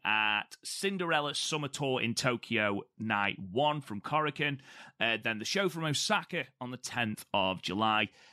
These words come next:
some of the matches from the eleventh of July in Hamamatsu, um, the, oh, Takanaga Dobaba,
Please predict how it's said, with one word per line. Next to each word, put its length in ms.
some 380
of 160
the 60
matches 500
from 240
the 100
eleventh 420
of 100
July 320
in 40
Hamamatsu, 840
um, 600
the, 380
oh, 240
Takanaga 680
Dobaba, 600